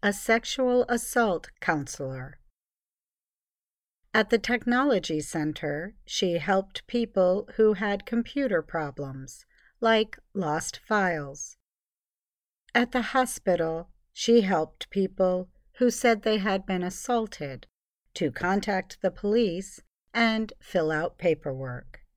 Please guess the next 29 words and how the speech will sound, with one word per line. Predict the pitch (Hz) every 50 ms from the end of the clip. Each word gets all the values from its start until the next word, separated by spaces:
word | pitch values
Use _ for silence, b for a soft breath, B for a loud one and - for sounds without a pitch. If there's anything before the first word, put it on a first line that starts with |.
| _ _ _ _ _ _ _ _ _ _ _ _ _ _ _ _ _ _ _ _ _ -
Agnish | 180 185 202 196 - 180 170 175 180 - -
said | - - - 196 190 190 190 185 185 - - -
she | - - - 233 226
learned | 226 220 233 254 262 226 190 180 180 185 190 - - - -
that | 175 165 165 - - -
in | 220 233
America, | 226 196 185 185 196 226 226 196 170 - 175 160 147 147 165 196 - - _ _ _ _ _ _ _ _ _ _
people | - - 269 269 269 277 262 254 240 - -
are | 214 214
not | 208 202 208 214 233 254 247 -
just | - - 220 214 208 208 - - - -
sitting | - - - 220 233 240 233 220 214
at | 208 196 190 - - -
home | 226 233 220 180 147 143 - - - - _ _ b b b b b b
or | 220 220 226 226
telling | 226 - - 247 233 233 233 220 220 208
girls | 190 - 208 220 240 240 208 170 147 135 131 - - - - _ _ -
to | - 175 151
sit | - - 160 147 147
at | 139 135 131
home. | - - 156 147 139 135 135 - 156 147 - - _ _ _ _ _ _ _ _ _ _ _ _ _ _ _ _ _
She | - - - 160 147
said | 135 - - 190 185 185 180 180 175 - - - _
that | - 175 202 208 233 226
is | 233 233 214 -
different | - 254 262 254 - 196 160 151 156 180 196 - - - -
than | 202 190 185 190
in | - - 208 220 -
India, | - 240 247 247 220 202 156 139 139 - 156